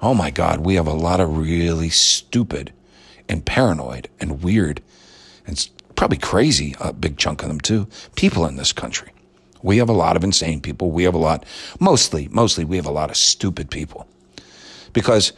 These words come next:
he's not the outsider that rips apart programs in government that is actually helpful to a lot of people. Maybe, maybe he rips apart a program or two that you're glad,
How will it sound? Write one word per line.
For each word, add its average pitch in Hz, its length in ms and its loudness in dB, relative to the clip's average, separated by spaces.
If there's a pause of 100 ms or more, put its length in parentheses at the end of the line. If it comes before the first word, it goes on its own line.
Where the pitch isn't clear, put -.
(480)
he's 127 340 2
not 123 400 2 (160)
the 104 140 4
outsider 156 720 4
that 95 120 -2
rips 113 280 -2
apart - 420 -2
programs 120 520 2
in 82 100 -4
government 120 480 0 (300)
that 95 80 0
is 87 100 2
actually 98 280 2
helpful 107 540 -2 (220)
to 90 160 2
a - 20 2 (140)
lot 98 100 4
of 101 120 0
people. 120 420 -2 (560)
Maybe, 156 420 4
maybe 147 280 4
he 143 80 4
rips 131 240 2
apart 113 300 0
a 95 40 0
program 107 400 2
or 90 60 -2
two - 160 -2
that 90 200 -4
you're 104 140 -2
glad, 90 580 -2